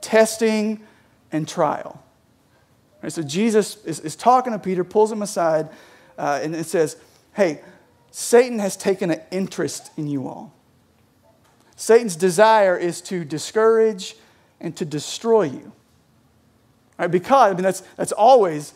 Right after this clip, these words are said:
his point. Peter would go on to write later in his letter, First Peter, that, uh, that the, the enemy, Satan, is creeping around like a lion, seeking someone to devour and destroy. But that's kind of Jesus' point here. Right? That, that Satan demanded to have you that he might test you,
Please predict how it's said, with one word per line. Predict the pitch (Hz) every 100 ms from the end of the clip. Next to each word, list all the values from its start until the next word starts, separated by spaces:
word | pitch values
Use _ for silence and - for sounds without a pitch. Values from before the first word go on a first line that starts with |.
| _ _
his | 175
point. | 190 -
Peter | 202 220
would | 208
go | 185 202
on | 196 190
to | 185
write | 180 165
later | 180 202 196
in | 175 175
his | 165
letter, | 165 143 175 185 175
First | 180 175 -
Peter, | 208 190 170
that, | 147 147 - - - -
uh, | - 151
that | 139 156 -
the, | 151 156 -
the | - 170
enemy, | 196 208 165
Satan, | - 196 170
is | 147
creeping | - - 202 185
around | 170 175
like | 170 160
a |
lion, | 151 151 160 151
seeking | 143 175 156
someone | - 175 160 151
to | 151
devour | 143 139 160 170 175 180
and | 160
destroy. | 151 139 - 175 151
But | 151
that's | 180 262 - - _
kind | 196 226
of | 214
Jesus' | 185 190 185 190
point | - 269 214
here. | 139 - _ _ _ _ _ _ _ _ _
Right? | - 160
That, | 170
that | - 156
Satan | - 262 233
demanded | 175 175 175 220 254 220
to |
have | 196 185 165
you |
that | 156
he | 170
might | 156 -
test | - 233 240 -
you, | 226 226